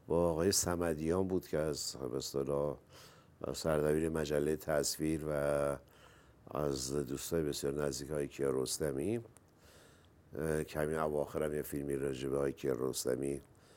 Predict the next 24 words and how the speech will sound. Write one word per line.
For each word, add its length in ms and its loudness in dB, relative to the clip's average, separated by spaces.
تدوین 340 2
کرده 320 2
بود 80 0
تو 120 -8
فستیوالا 960 0
و 800 6
خود 300 8
تصاویر 520 8
رو 80 4
ایشون 280 2
از 180 4
خود 180 2
آقای 180 6
کیارستمی 680 2
آورده 320 0
بودن 220 6
و 40 8
داستان 460 8
هم 80 6
این 120 6
بود 180 2
که 80 0
ما 220 6
هر 80 8